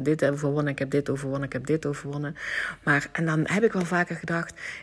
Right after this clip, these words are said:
"Ik wil dat gewoon real life zien, terwijl je erin zit. Want ik zit er ook wel eens middenin en what the fuck, ik weet dan niet wat ik moet doen. Ik weet dat ik het kan, maar ik voel me dan hulpeloos en alleen. En, en ik weet hoe, dus hoe waardevol het kan zijn als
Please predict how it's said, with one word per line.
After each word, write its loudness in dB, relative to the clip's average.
"Ik 6
wil 12
dat 10
gewoon 8
real 12
life 6
zien, 6
terwijl 10
je 8
erin 8
zit. 6
Want 4
ik 8
zit 6
er 4
ook 8
wel 10
eens 8
middenin 6
en 4
what 6
the 0
fuck, 6
ik 6
weet 6
dan 8
niet 6
wat 6
ik 6
moet 8
doen. 8
Ik 4
weet 12
dat 8
ik 6
het 8
kan, 8
maar 6
ik -2
voel 10
me 12
dan 10
hulpeloos 10
en 4
alleen. 10
En, 10
en 10
ik 8
weet 12
hoe, 10
dus 10
hoe 6
waardevol 10
het 4
kan 0
zijn 2
als -6